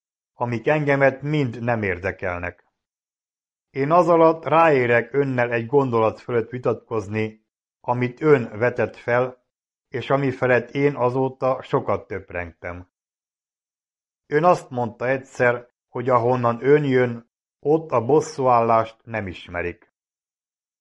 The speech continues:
Hogy önnek is van olyan fájdalma, amit meg nem gyógyít semmi, és van eszköze a fájdalomért azon, aki ezt okozta,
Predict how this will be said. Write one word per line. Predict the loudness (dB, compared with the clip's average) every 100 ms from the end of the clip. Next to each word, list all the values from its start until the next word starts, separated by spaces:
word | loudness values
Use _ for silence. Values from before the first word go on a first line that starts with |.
| _
Hogy | -12 0
önnek | 2 4 2 0
is | -8 -8
van | 0 0
olyan | 2 2 2
fájdalma, | 0 0 2 4 2 4 2 2 -2 _ _ _
amit | -4 -4 -4
meg | -2 0 0
nem | -2 0
gyógyít | 0 0 -2 -8
semmi, | -6 -4 -2 -4 -6 -8 _ _ _ _ _ _
és | -10 -6
van | 2 2
eszköze | 4 0 0 -10 -8 -2 -2
a | 0 -4
fájdalomért | 2 2 2 0 0 -2 -4
azon, | -6 -2 -2 -2
aki | -4 -6 -2
ezt | -2 -2
okozta, | -10 -6 -8 -8 -4 -4 -4 _